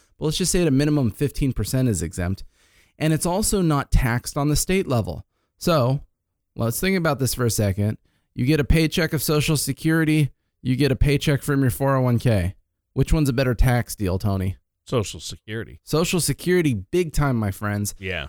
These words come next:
Speaker 1: And so there's a lot of planning that I put into retirement income planning that says,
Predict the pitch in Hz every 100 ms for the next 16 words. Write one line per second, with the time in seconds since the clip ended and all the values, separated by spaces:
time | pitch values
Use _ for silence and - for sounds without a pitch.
0 | _ 151 151 - 226 214 127 117 _ _
1 | _ 160 160 160 156 190 202 - - 175
2 | 185 190 170 143 143 151 - 180 165 151
3 | 123 123 - 135 143 143 - 165 170 156
4 | 151 135 131 - 139